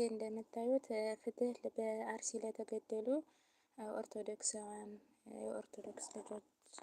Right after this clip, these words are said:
ኦርቶዶክስ ተዋሕዶ ልጆች ነው የሚለው። እንግዲህ ሰሞኑን በተፈጠረው፣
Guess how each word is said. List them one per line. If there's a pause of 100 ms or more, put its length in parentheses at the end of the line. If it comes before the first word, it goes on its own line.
(1300)
ኦርቶዶክስ
ተዋሕዶ
ልጆች
ነው
የሚለው። (680)
እንግዲህ
ሰሞኑን (160)
በተፈጠረው፣